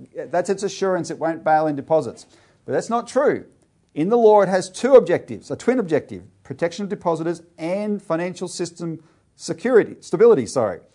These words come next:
And in, in the letter, Wayne Byres, the chairman of apra, says, "No, no, no, don't think of those as separate because the word and is in there. They're complementary." And if they were, if they weren't complementary, you'd have the word or. Well,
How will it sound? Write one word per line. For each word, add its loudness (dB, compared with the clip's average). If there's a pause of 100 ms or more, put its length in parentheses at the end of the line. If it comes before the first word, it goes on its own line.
(460)
And -2
in, -2
in -6
the 2
letter, 2
Wayne 2
Byres, 4
the -10
chairman -4
of -2
apra, 0
says, -2
"No, -4
no, 0
no, 0
don't -4
think -10
of -2
those 0
as -8
separate -6
because -6
the -8
word 2
and -2 (280)
is 0
in 4
there. 0 (260)
They're 4
complementary." -4 (880)
And 0
if -2
they 6
were, 6
if -4
they 0
weren't 0
complementary, -2
you'd -4
have -4
the -8
word -2
or. 0 (560)
Well, 4